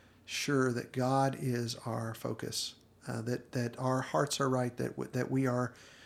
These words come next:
we are submitting ourselves to him and lifting him up and, and, and surrendering to, to him and his will. And, like, that is the, um,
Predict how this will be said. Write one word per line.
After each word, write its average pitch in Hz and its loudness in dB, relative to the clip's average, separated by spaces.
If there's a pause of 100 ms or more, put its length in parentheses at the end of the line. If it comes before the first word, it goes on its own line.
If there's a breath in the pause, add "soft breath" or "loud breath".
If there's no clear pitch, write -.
(600 loud breath)
we 147 6
are 135 6
submitting 143 4
ourselves 131 2
to 127 -8
him 123 0
and 117 -2
lifting 123 -2
him 139 2
up 127 -2
and, 117 -6 (140)
and, 113 -6 (480)
and 117 -6
surrendering 131 0
to, 120 -6 (160)
to - -16
him 165 0
and 127 -6
his 113 -6
will. 135 0
And, 117 -4 (400 loud breath)
like, 127 -6
that 135 4
is 139 0
the, 120 -2 (1200 loud breath)
um, 113 -6